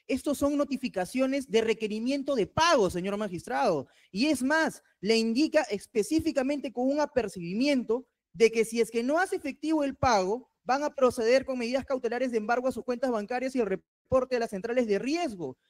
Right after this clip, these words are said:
Y este es el último requerimiento de pago del, del mes de octubre del presente año. Entonces no son, señor magistrado, constancias de haber pagado los arbitrios. Seguidamente, bajo ese contexto del arraigo domiciliario, señor magistrado,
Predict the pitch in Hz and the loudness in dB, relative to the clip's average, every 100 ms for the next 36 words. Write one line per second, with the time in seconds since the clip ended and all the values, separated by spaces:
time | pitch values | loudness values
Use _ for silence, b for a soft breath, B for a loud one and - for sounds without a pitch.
0 | _ - 233 339 330 302 269 302 294 269 | _ -2 2 2 0 -2 0 0 0 2
1 | 254 269 - _ _ 208 208 214 240 254 | 2 0 -4 _ _ 0 0 0 0 0
2 | 294 277 233 240 247 214 _ 185 190 240 | -2 -2 -2 -2 -4 -6 _ -4 -2 -6
3 | 226 233 - 330 320 220 175 - 170 185 | -2 -4 0 2 4 2 0 -6 -8 -6
4 | 170 160 160 139 127 127 _ _ - 196 | -6 -4 -2 -4 -6 -14 _ _ -10 -4
5 | 302 277 311 330 349 349 254 262 285 262 | 0 2 2 -2 -4 -4 -4 -4 -4 -4
6 | 262 269 269 277 _ _ _ 240 233 - | -2 2 2 0 _ _ _ -2 -2 0
7 | 285 302 277 233 262 - 226 262 320 226 | 0 2 4 6 6 4 0 2 4 4
8 | 156 - 147 151 139 - - _ _ _ | 4 0 -4 -4 -6 -12 -18 _ _ _
9 | _ - 196 311 302 285 208 175 170 147 | _ 0 2 4 4 4 0 0 -2 0
10 | 220 226 247 214 190 202 - 147 139 143 | 0 0 0 -2 0 -2 -2 -4 -2 0
11 | 156 208 226 214 214 202 233 240 214 160 | 0 2 4 4 2 -6 -6 2 2 2
12 | 160 143 139 156 185 226 240 208 202 | -4 -6 -10 -10 -10 -6 0 2 2